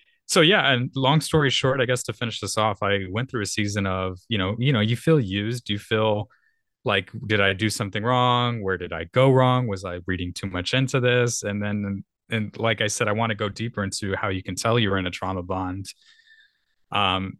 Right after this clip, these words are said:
and I'm only, I know I'm only specifically talking about my situation, but I was really reliving some of the after effects of it, blaming myself, you know, believing I was being too sensitive, believing that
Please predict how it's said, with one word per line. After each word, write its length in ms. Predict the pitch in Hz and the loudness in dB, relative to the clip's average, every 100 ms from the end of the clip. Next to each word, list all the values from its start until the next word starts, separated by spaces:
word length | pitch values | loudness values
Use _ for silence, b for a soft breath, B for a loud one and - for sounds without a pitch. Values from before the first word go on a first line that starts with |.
| - | -4
and 180 | 123 110 | -2 0
I'm 180 | 107 110 | 0 0
only, 220 | 110 113 | 0 2
I 80 | 107 | 2
know 120 | 113 107 | 0 0
I'm 140 | 104 | 0
only 220 | 104 101 | -2 -2
specifically 640 | 95 - - 104 98 101 95 | -6 -8 -4 -2 -2 -2 -2
talking 300 | 98 90 98 | -2 -2 -4
about 180 | 90 | -4
my 160 | 95 110 | -2 -2
situation, 640 | - 98 - 95 - 98 | -2 -6 -2 -2 -2 -4
but 100 | 95 | -2
I 60 | 95 | 0
was 200 | 101 95 | -2 -2
really 360 | 104 117 127 113 | 0 2 2 2
reliving 640 | 98 107 98 104 98 90 | 0 0 0 -2 -2 -6
some 180 | - 92 | -6 -6
of 60 | |
the 140 | 90 92 | -2 -2
after 300 | 98 - 90 | -2 -4 -6
effects 360 | - 85 - | -6 -10 -10
of 140 | 85 85 | -10 -8
it, 200 | 85 - _ _ _ _ _ _ - | -8 -10 _ _ _ _ _ _ -2
blaming 320 | 120 135 131 | 2 4 4
myself, 640 | 123 110 - 104 92 - - | 2 0 0 -2 -2 -10 -10
you 100 | 98 | -6
know, 100 | 92 | -4
believing 380 | 92 101 113 113 | -2 2 2 2
I 80 | 104 | 0
was 160 | 98 95 | 0 -2
being 220 | 101 95 | -4 -4
too 160 | 104 | -4
sensitive, 640 | 92 110 110 - 90 87 87 | -4 -2 -2 -4 -4 -4 -6
believing 400 | 92 104 104 98 | -4 -2 -2 -2
that 240 | 92 92 | 0 -2